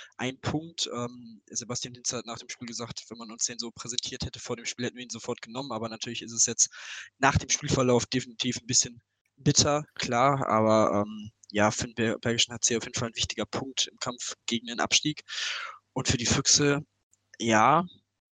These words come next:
ähm, auch hier muss man natürlich sagen, es war, es ist immer schwierig gegen den B H C, definitiv, aber, ähm,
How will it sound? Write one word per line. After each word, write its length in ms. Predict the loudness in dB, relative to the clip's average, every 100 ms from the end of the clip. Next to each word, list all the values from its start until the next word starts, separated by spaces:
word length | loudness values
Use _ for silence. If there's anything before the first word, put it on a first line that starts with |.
| _
ähm, 460 | 4 4 4 -4 -6
auch 180 | -6 -2
hier 180 | -2 0
muss 140 | 0
man 100 | -2
natürlich 320 | -2 -2 2
sagen, 340 | 4 4 2 -2
es 340 | 0 0 2
war, 360 | 6 8 6 2 _ -14 -10 -8 -6 -6 -4 -6 -6 -10 -2 6 8 8 8
es 140 | 6
ist 120 | 4 4
immer 200 | 6 6
schwierig 520 | 6 2 0 -2 -6 _ _
gegen 160 | -12 -8
den 120 | -2
B 120 | 0
H 100 | 2
C, 280 | 2 2 0 -4 _
definitiv, 640 | -6 -6 -2 -2 -2 -4 -4 4
aber, 600 | 4 8 8 8 4 2
ähm, 520 | 0 0 -2 -10 -12